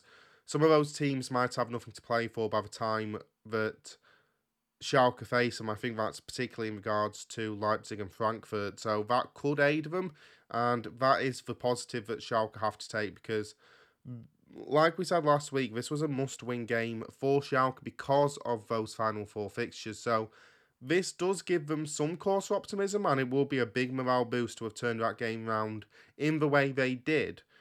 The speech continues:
But they've still got quite the challenge remaining. Meanwhile, for Werder Bremen, well, they're still on thirty-five points, so they're still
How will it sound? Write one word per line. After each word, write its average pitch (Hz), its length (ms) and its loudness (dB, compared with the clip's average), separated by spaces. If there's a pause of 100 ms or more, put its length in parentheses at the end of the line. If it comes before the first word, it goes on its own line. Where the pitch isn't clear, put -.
(240)
But - 380 2
they've 117 240 0
still 127 300 0
got 120 260 2
quite 117 600 0
the 117 100 -6
challenge 113 440 -4
remaining. 110 420 -2
Meanwhile, 135 280 0
for 123 100 -8
Werder 117 260 2
Bremen, 113 580 -2
well, 117 200 -2
they're 110 100 -4
still 127 260 -2
on 107 100 -2
thirty-five 104 600 -4
points, 104 500 -8 (320)
so 117 420 0
they're 117 120 2
still 131 440 0